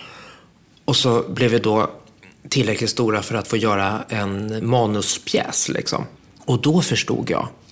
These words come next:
varför jag fortsatte hålla på med det här. För liksom allt jag hade på insidan, det jag inte kunde säga till min mamma och pappa,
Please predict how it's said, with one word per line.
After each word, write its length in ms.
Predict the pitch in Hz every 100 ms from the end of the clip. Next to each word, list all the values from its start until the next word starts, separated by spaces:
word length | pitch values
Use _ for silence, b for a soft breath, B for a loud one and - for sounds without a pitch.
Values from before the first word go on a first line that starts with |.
| - _ _ -
varför 420 | - 113 92 120
jag 260 | 107 101 - - -
fortsatte 480 | - 131 120 107 -
hålla 160 | 101 95
på 240 | - 185
med 120 | 160 120
det 40 |
här. 260 | - - 123 B B B B B
För 120 | -
liksom 280 | 120 104 117 - -
allt 400 | 190 196 180 139
jag 80 |
hade 180 | 120 113
på 140 | - -
insidan, 800 | 156 151 147 - 160 151 165 147
det 60 |
jag 100 | 131
inte 120 | 127 120
kunde 200 | 123 113
säga 520 | - 120 107 107 104 B B B B -
till 120 | 113
min 200 | 113 110
mamma 220 | 110 104
och 100 | 98
pappa, 960 | - 123 - - - - 143 147 156